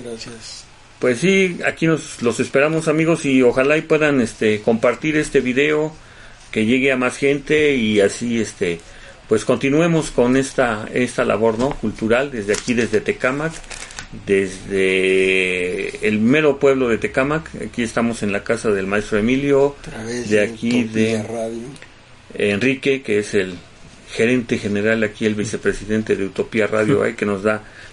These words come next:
Speaker 2: permiso de estar aquí, este, en estos micrófonos. Muchas gracias, amigos, nos vemos la próxima semana.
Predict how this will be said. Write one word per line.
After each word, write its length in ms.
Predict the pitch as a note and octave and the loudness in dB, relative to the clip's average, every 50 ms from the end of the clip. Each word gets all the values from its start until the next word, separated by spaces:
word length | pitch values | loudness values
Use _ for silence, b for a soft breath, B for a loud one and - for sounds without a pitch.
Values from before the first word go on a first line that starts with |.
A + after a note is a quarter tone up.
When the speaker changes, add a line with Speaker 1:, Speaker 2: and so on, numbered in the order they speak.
| B - | B -2
Speaker 2:
permiso 520 | - A#2+ A2 G#2 A#2 B2 A#2 - - A2 G2 | 0 0 0 0 -2 -2 -2 -2 -2 -2 -2
de 100 | G2 G2 | 0 -2
estar 240 | F#2+ - A#2+ A2+ A2 | -2 0 2 2 2
aquí, 360 | G#2+ G#2 - - A2 G2+ G#2 - B B B B B B B B B - - | 2 0 -2 -4 -4 -4 -4 -6 B B B B B B B B B -16 -14
este, 520 | - - - - - - - F2 F2+ F2+ F#2+ | -12 -12 -12 -16 -8 -4 -4 -4 -2 -2 0
en 80 | G#2 | 0
estos 280 | A2 G#2+ - A#2+ F#2+ F#2 | 0 0 0 0 0 0
micrófonos. 480 | G2 E2+ - G#2+ F2+ G#2 F#2+ F#2 G2+ | -2 0 2 0 2 2 -4 -4 0
Muchas 260 | A#2 C3+ C3+ - B2+ A2+ | 0 0 2 2 2 4
gracias, 360 | A2+ B2+ C3 B2+ C#3 C3+ C3+ | 4 2 2 2 0 0 2
amigos, 260 | C3 C#3+ C#3 D3 C3+ | 2 4 4 4 4
nos 140 | B2 A2 A2 | 4 2 2
vemos 240 | B2+ B2 B2 A#2 A2+ | 2 2 4 4 2
la 120 | G#2 - | 2 4
próxima 400 | - A#2 A2+ - A#2+ A2 G#2 G#2 | 2 2 2 0 -2 -2 -2 -2
semana. 420 | - G#2+ A2 A#2+ B2+ C3+ D3 E3 | -2 -2 -2 0 0 -2 -2 -6